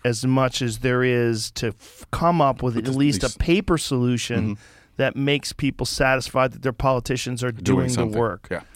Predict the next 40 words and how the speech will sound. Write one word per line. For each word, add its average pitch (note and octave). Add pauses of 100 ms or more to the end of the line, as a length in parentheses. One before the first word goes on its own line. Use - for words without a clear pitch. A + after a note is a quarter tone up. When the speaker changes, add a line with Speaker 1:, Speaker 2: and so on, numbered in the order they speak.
(240)
Speaker 2:
And A#2
I B2+
agree A#2+
with F#2+
that, - (280)
'cause G#2+
the, A2+
and A#2+
that's D3+
another C3+
thing A#2+
that G2+
doesn't G2
get F2+
done F#2+
very E2+
well D#2+
is G2 (300)
putting, C3 (240)
and G2
I, D#2 (100)
I F2+
hate A#2
boxes, C3+
but G2+
for G#2
the F#2
sake A2
of F2+ (1700)
making D#3+
the C#3
necessary A#2+
distinctions G2+
of F2+
the -
people F#2+
having F#2
the E2+
conversations, E2+
right? E2+